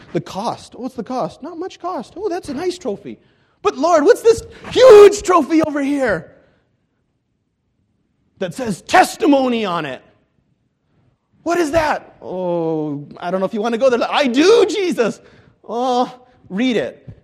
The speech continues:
And it says, "But Lord, only on the cost, it just says you will give everything." "That's right." Well, I don't know about you, but if I were there, Lazarus and I liked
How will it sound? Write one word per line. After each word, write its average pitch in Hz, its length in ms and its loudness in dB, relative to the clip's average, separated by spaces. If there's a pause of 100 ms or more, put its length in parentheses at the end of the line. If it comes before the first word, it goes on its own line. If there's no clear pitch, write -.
(140)
And 139 160 -10
it 131 120 -12
says, 139 480 -8
"But 226 260 -4
Lord, 277 260 0 (120)
only 294 240 -2
on 277 100 -4
the 285 100 0
cost, 262 520 -2
it 233 80 -10
just 247 240 -8
says 226 240 -2
you 240 120 -4
will 240 400 -2 (400)
give 202 240 -4
everything." 180 680 -6 (600)
"That's 247 200 -20
right." 262 280 -20 (2250)
Well, 165 520 -4 (1300)
I 220 120 0
don't 233 100 -2
know 220 80 0
about 196 200 2
you, 220 520 -8
but 190 140 -4
if 185 100 -8
I 214 140 0
were 226 120 2
there, 226 400 -4 (400)
Lazarus 185 560 -2
and 185 80 -8
I 170 220 -6
liked 160 400 -8